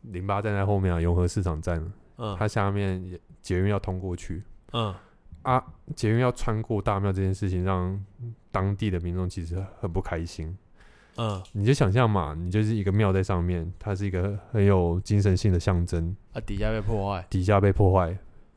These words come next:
Speaker 1: 这，这在风水上面怎么看就是怎么错。
Speaker 2: 对。
Speaker 1: 对不啦？
Speaker 2: 对。
Speaker 1: 一定，一定过不了嘛。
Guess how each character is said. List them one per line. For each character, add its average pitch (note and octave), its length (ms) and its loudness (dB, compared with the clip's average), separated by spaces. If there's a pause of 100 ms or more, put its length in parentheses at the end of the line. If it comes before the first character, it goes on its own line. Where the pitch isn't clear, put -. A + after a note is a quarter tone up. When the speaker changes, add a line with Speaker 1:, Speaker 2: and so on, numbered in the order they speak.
Speaker 1:
这， A#2 160 -2
这 B2 100 -2
在 A#2 220 6
风 A2+ 280 4
水 F#2+ 140 4
上 G#2 160 4
面 G#2 100 6
怎 F#2 80 0
么 E2+ 80 0
看 G2+ 160 -2
就 F#2 80 2
是 F#2 140 0
怎 F#2 100 -2
么 D#2+ 80 -2
错。 E2+ 320 -2 (460)
Speaker 2:
对。 G#2 220 -4 (640)
Speaker 1:
对 F2+ 100 0
不 F2+ 60 0
啦？ F2 180 -2 (140)
Speaker 2:
对。 G#2 200 -2 (420)
Speaker 1:
一 G2+ 100 -2
定， A#2 200 2 (120)
一 A2 120 -6
定 B2 160 4
过 C3 160 8
不 A#2+ 120 8
了 F2+ 200 4
嘛。 D#2+ 260 -6